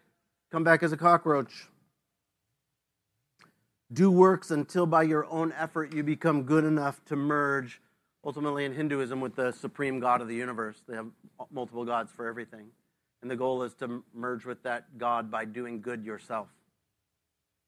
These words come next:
Buddhism, an offshoot of Hinduism, says good works and self-growth are the key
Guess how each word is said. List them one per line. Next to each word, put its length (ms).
Buddhism, 400
an 80
offshoot 360
of 100
Hinduism, 520
says 260
good 220
works 320
and 140
self-growth 560
are 60
the 100
key 320